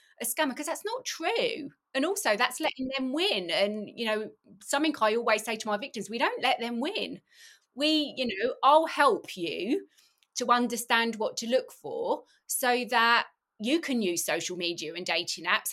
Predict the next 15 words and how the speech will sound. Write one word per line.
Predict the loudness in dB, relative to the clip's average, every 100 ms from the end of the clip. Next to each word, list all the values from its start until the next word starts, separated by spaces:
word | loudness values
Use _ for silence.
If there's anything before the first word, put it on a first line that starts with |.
| -2
how | 0 0
you | 0 2
want | 0 0
to | 0
use | 4 2 2
it. | -4 -4 -6 -10 _ _ _ _
And | 0 0 -2 -4 -8 _ _ -4
we'll | -2 4
bypass | 4 4 0 -2 -4 -12 _
the | -10
trash | -6 2 2 4 0 -2 _ _ _ _ _ _ 2
and | 2
we'll | 2 0 0
use | 2
it | 2